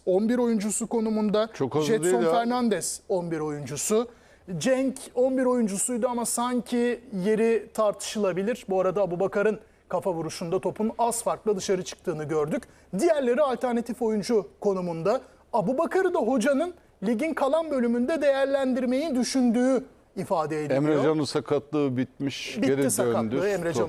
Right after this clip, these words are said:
Speaker 2: stoper.
Speaker 1: Uzun'un.
Speaker 2: Şimdi baktığın zaman sen, bunlar on bir oyuncusu değil ama mevcut şu ana kadar oynayan takımın on bir oyuncusu değil. Baktığın zaman hepsi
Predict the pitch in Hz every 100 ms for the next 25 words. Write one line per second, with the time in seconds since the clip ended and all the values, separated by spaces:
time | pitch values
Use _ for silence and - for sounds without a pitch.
0 | - 151 151 143 143 135 151 139 160 160
1 | 165 113 113 196 196 180 143 165 233 _
2 | _ _ _ _ _ - - 123 139 147
3 | 147 156 151 151 156 160 160 156 - 160
4 | 196 240 233 131 107 _ _ _ 107 117
5 | 123 185 - - - 147 135 123 127 120
6 | 120 117 117 117 113 107 107 - 110 107
7 | 107 107 101 104 98 85 82 92 87 87
8 | 107 117 - 165 190 190 170 175 - -